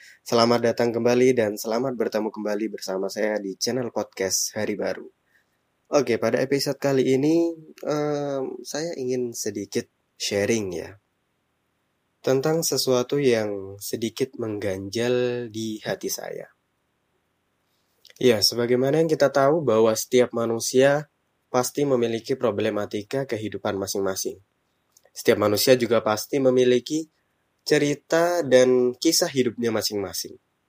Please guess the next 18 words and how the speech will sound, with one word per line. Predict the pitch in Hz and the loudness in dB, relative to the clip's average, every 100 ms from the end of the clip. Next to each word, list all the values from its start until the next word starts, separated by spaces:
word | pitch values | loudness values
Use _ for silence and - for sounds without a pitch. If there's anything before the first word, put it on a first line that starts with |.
| _ _ - _ _ _ 120 | _ _ -20 _ _ _ -4
Nah, | 117 95 - - _ _ | -2 -2 -8 -20 _ _
ada | 139 135 170 | -4 0 2
nggak | 180 104 104 | 2 2 0
dari | 107 107 | 0 -2
teman-teman | 101 110 107 104 104 | -2 -2 -2 -4 -6
di | 98 | -6
sini | 110 107 143 175 _ _ _ _ _ _ - | -6 0 0 0 _ _ _ _ _ _ -4
yang | 123 147 165 180 180 170 - _ _ _ _ _ | 2 4 4 0 -4 -8 -16 _ _ _ _ _
tabiat | 143 135 131 127 160 - | -2 -2 0 -2 -4 -6
hidupnya | - 131 117 - 104 104 135 _ _ | -4 -2 -2 -4 -8 -8 -10 _ _
atau | 120 123 120 | -4 -2 0
tabiat | 120 120 143 147 _ _ _ _ - | 2 0 -2 -6 _ _ _ _ -4
karakter | 123 120 117 - 143 147 | 0 0 -2 -2 -2 0
yang | 113 101 | 0 0
ada | 110 120 | -4 -4
pada | 113 101 | -4 -4
dirinya | 98 98 90 90 120 160 _ _ _ _ _ _ | -4 -4 -6 -2 -2 -2 _ _ _ _ _ _
itu | - 135 135 180 180 | -2 0 4 4 4